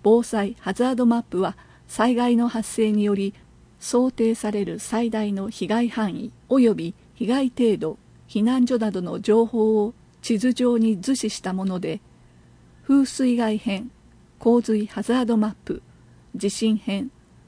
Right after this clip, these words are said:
その他の災害編から構成されています。普段からの防災意識を高め、災害時の安全な避難行動や事前の備えなどにご活用ください。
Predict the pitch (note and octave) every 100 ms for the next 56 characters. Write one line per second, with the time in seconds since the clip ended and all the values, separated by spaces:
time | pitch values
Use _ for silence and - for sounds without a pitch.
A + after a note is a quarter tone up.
0 | - - B3 C4+ A#3+ E3+ - G3+ A#3 A#3
1 | A3+ A3+ A3 G#3 G3 A3 - A3 A#3+ A#3
2 | A3+ A3 G3 - F#3+ - F#3 - - _
3 | - - _ - _ - - C4+ C#4 A#3+
4 | A3 G3 F#3 E3+ - - - - G#3+ C4+
5 | - B3 A3+ A#3 - - G3+ F3 F#3 G#3
6 | F#3+ F3 - _ _ _ - A#3 A#3+ A#3+
7 | A3+ G3 F#3 F3 - A3+ B3+ B3 A3+ A3
8 | A3 - G#3 C4 B3+ C#4 C4 F#3 F#3 F3
9 | E3 - - - A3+ G3+ A#3 B3 A#3+ -
10 | A3 C4 A#3 G#3 F#3 F3 - - F3+ A3+
11 | - A3 G#3+ - G3 G3+ - F3